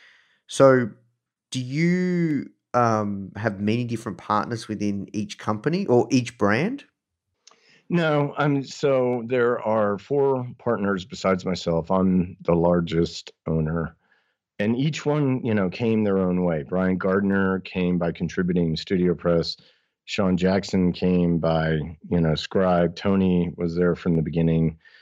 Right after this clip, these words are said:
Speaker 2: Sonia, uh, also came in through teaching sales. So when we got together in two thousand ten in Denver,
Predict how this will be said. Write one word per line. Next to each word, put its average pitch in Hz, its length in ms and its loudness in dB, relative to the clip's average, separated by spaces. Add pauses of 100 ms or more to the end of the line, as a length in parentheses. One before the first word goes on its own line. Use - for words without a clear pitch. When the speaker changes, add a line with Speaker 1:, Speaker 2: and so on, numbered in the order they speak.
(120)
Speaker 2:
Sonia, 90 800 0 (200)
uh, 78 280 -4
also 82 480 0
came 85 280 -2
in 82 140 2
through 78 180 -6
teaching 80 340 -2
sales. 78 440 -2 (680)
So 117 640 0 (320)
when 117 280 2
we 104 220 0
got 127 260 -4
together 101 800 -2 (120)
in 95 100 -2
two 110 160 -4
thousand 92 380 0
ten 98 480 0
in 85 240 -2
Denver, 87 640 -2